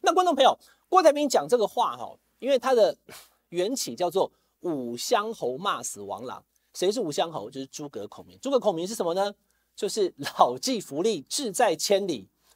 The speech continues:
六出祁山，为国为民”啊。我怎么看都觉得郭台铭他是在试水温，他想选总统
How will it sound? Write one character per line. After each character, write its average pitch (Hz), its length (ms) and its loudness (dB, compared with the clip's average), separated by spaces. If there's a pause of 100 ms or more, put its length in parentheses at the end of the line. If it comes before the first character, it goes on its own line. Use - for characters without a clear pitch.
(160)
六 262 420 8
出 233 360 -2
祁 165 280 -8
山， 185 320 0 (600)
为 254 160 0
国 131 180 -2
为 185 160 -2
民” 98 240 -12
啊。 87 220 -16 (340)
我 285 80 -2
怎 180 180 -2
么 151 80 -4
看 226 220 -4
都 202 100 -2
觉 170 140 -4
得 160 80 0
郭 180 160 -6
台 165 140 -8
铭 120 120 -10
他 147 140 -12
是 160 100 -14
在 165 120 -4
试 - 200 -8
水 104 220 -12
温， 104 180 -10
他 214 160 -12
想 180 220 -10
选 131 180 -6
总 110 220 -8
统 - 140 -14